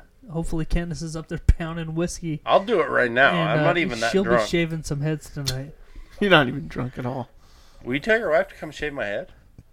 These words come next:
Speaker 1: Sure, bro.
Speaker 2: Like, I'm not joking. Like,
Speaker 1: Yeah.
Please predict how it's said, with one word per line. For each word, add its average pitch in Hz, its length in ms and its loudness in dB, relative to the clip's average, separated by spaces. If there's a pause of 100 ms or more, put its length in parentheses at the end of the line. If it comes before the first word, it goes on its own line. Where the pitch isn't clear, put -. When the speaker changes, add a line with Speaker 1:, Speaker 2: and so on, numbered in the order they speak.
(140)
Speaker 1:
Sure, 254 320 -6
bro. 160 360 -4 (880)
Speaker 2:
Like, 127 300 0
I'm 120 120 -4
not 113 180 -2
joking. 101 380 -10 (1400)
Like, 123 120 -6
Speaker 1:
Yeah. 190 220 -4